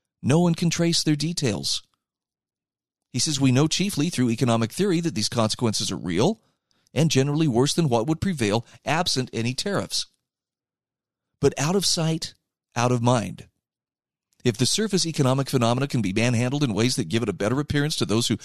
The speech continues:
mistake the surface for the entire economy, well, then that's that. The manhandling of surface phenomena is mistakenly thought to work. And so you hear the protectionist boasting, "Steel, see, the steel tariffs ensure we produce more steel."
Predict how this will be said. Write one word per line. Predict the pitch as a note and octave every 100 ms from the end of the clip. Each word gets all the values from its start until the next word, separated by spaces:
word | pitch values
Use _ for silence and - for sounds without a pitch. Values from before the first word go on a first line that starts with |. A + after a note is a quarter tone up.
| -
mistake | A2+ A2 - B2 C#3 -
the |
surface | E3+ - D#3+ F#3+
for | - C#3 D3+
the | D#3
entire | D3 - D3 D3+
economy, | D3 D#3 D3 D3 G3
well, | A#2 C#3
then | D3 C#3+
that's | G#2 A2+
that. | - F#3+ A2+ - - - _
The | - D#2 E2+
manhandling | G#2+ A2 C3 B2 C3 D3 C#3
of | G#2
surface | C3+ C3 C#3+
phenomena | - A2+ A2 C#3+
is | C3+ D#3+ F3+
mistakenly | F3 G#2+ G#2+ B2 C#3
thought | A2+ G#2+ - - - -
to | C#3
work. | G#3+ - - - _ _ _ - -
And | C#3
so | C3+
you | D#3+ D#3
hear | F#3
the | F3
protectionist | F3 F3 F#3 F3+ E3 B2
boasting, | D#3+ D3+ F3
"Steel, | D#3+ - C4 A#3+ F#3+
see, | - A3 D4
the | F#3
steel | - A3 B3
tariffs | E3 G#3 G#3+ G3
ensure | F3 - A#3
we | D#3+ E3+
produce | D3+ A#3 -
more | D#3 A#3+
steel." | - - B3 C3 D2